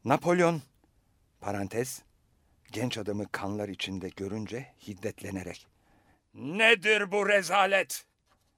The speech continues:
Genç adam, parantez, müstehzi bir tebessümle,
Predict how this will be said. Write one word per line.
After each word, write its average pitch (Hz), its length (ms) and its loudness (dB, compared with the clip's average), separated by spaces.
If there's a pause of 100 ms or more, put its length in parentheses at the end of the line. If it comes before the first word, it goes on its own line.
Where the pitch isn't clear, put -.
(320)
Genç 117 240 -6
adam, 107 300 -6 (1120)
parantez, 90 580 -10 (520)
müstehzi 101 580 -10
bir 95 140 -10
tebessümle, 95 800 -10